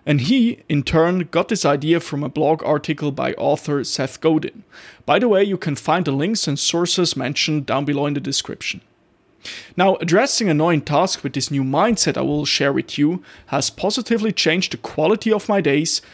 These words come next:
and the way I think about work and life in general.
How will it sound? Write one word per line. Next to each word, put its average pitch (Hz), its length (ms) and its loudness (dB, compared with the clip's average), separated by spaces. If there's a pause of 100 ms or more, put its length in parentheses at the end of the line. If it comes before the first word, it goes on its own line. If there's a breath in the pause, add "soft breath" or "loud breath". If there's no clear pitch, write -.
(200 loud breath)
and 147 140 0
the 135 60 2
way 151 300 4
I 143 60 2
think 160 280 -4
about 135 220 0
work 143 540 0 (100)
and 135 140 0
life 117 420 -2
in 135 140 -6
general. 170 420 2